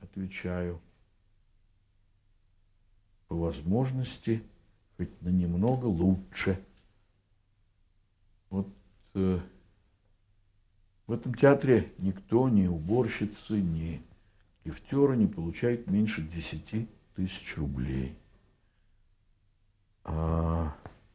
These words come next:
вот, э, я сказал, что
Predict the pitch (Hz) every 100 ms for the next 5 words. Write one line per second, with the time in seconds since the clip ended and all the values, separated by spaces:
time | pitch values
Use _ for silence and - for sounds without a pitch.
0 | _ _ _ _ _ _ _ _ _ _
1 | _ _ _ 82 82 80 76 - - 87
2 | 87 80 67 - - - 76 67 - 78
3 | 78 69 69 - -